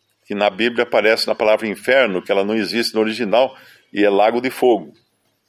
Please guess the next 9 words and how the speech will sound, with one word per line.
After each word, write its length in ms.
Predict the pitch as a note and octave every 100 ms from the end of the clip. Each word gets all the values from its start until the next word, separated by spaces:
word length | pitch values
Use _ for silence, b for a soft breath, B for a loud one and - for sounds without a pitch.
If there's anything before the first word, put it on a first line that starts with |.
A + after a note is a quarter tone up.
| _ -
a 100 | E2+
condenação 580 | G2+ G2+ G2 F#2 A#2
eterna. 540 | G#2 - F#2+ E2+ D2+ D2+ b b b b _ -
E 680 | C#3+ C#3+ C#3 C3+ C3 B2+ A2 - _ _ _ _ _ _ _ -
uma, 140 | C#3+ C#3 -
uma 160 | C#3
coisa 260 | - D3 D3
interessante 720 | C3+ C#3 B2+ - D3 C#3 C3
aqui 560 | A2 D#3 F3+ G2 -